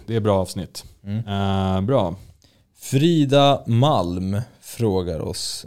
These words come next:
Speaker 2: Ehm, fan, Frida, du följer ju inte ens oss. Nej.
Speaker 1: Ja, det är hon.
Speaker 2: Vi skiter i att svara på den här frågan.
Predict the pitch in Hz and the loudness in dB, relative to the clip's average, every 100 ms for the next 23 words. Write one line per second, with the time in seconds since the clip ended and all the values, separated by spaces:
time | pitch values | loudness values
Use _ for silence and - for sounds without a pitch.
0 | - 92 90 90 - - 139 107 113 131 | -10 -6 -6 -6 -8 2 2 4 4 4
1 | 101 113 131 - 196 240 107 98 - 92 | 4 2 2 4 4 4 0 -2 -6 -8
2 | - 65 - - - _ _ _ _ _ | -8 -8 -8 -8 -12 _ _ _ _ _
3 | _ _ 98 - 110 98 131 110 101 120 | _ _ -10 -8 -6 -2 -2 -2 -2 -2
4 | - 104 104 95 - - - - 101 - | -2 -2 -2 -4 -8 -8 -8 -8 -10 -14
5 | - | -14